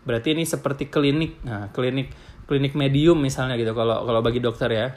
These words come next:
dia daftar di klinik medium di deket, di daerahnya dia misalnya gitu. Nah, sama nih, kalau teman-teman mau,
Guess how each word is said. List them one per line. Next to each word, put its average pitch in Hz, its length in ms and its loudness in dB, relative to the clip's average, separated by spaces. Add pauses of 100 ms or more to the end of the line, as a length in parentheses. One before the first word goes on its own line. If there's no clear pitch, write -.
(120)
dia 127 160 -2
daftar 127 400 0
di 127 80 -2
klinik 117 400 -4
medium 127 460 -2
di 120 100 -4
deket, 113 240 -4 (460)
di 117 400 2
daerahnya 120 420 0
dia 127 280 2
misalnya 101 320 -6
gitu. 110 120 -6
Nah, 113 320 -8 (720)
sama 185 400 2
nih, 117 240 -8
kalau 139 240 4 (320)
teman-teman 131 400 -2
mau, 127 160 -4